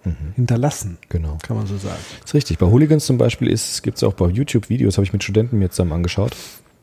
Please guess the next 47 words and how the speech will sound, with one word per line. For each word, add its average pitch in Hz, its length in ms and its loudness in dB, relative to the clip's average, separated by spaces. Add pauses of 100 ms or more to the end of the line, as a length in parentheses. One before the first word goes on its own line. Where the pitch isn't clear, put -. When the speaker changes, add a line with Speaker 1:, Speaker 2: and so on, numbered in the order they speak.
(120)
Speaker 1:
gibt - 160 0
es - 140 -2
Regeln 127 320 4 (500)
und 127 120 0
da 98 80 6
gibt 123 120 2
es - 60 -8
auch, - 240 0
ähm, 104 320 2
in - 80 -2
den 90 100 2
Kommentarleisten 85 760 0 (260)
gibt - 160 -2
es 101 100 0
Komplimente. 101 680 0 (520)
„Ihr 87 60 4
habt - 160 0
es - 140 -2
gut 175 160 -2
gemacht, 151 420 0 (100)
ihr 85 160 -2
wart 80 140 -2
fair 143 240 4
<laughs> - 0 -
miteinander, 160 640 0 (280)
ihr 98 120 2
habt - 120 -2
aufgehört, 117 540 4
wenn 95 80 2
es 90 80 -4
vorbei 98 380 2
war, 190 200 -2
Speaker 2:
Ja. 110 200 -2 (580)
Speaker 1:
ihr 101 120 0
habt 92 100 0
die 90 60 2
Regeln 104 240 2
eingehalten, 139 640 0 (180)
super.“ - 360 -2 (320)
Speaker 2:
Ja. 117 360 -2
Speaker 1:
Also 87 320 0 (180)
der 82 120 2
lozierende 107 340 2
Anteil 95 240 0
war 82 100 2
sehr 73 200 -2
hoch, 156 280 -2